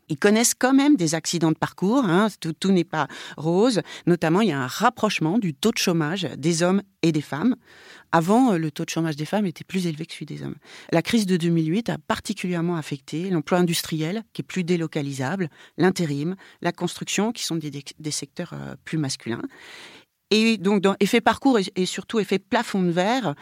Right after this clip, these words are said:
on en parle, les, les hommes, à-, cadres accèdent davantage aux hautes rémunérations, qui jouent beaucoup sur l'écart, euh, salarial moyen. Les femmes, ont,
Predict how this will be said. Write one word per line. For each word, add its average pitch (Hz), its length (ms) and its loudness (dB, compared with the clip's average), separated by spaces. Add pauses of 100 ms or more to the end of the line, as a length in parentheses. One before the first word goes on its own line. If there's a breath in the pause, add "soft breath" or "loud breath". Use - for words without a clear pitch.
(280 loud breath)
on 156 360 0
en 156 100 0
parle, 233 320 0
les, 165 100 0
les 147 380 -2
hommes, 233 260 4 (260 soft breath)
à-, 156 100 -4 (200)
cadres 190 360 2
accèdent 151 420 -4
davantage 175 720 2 (160)
aux 151 140 2 (180)
hautes 233 320 2 (200)
rémunérations, 139 680 -2 (880)
qui 208 100 -2
jouent 233 100 2
beaucoup 240 260 0
sur 190 180 -2
l'écart, 147 400 -4
euh, 143 160 -10
salarial 156 480 -4
moyen. 147 320 -4 (500 loud breath)
Les 175 100 6
femmes, 240 220 4
ont, 185 140 2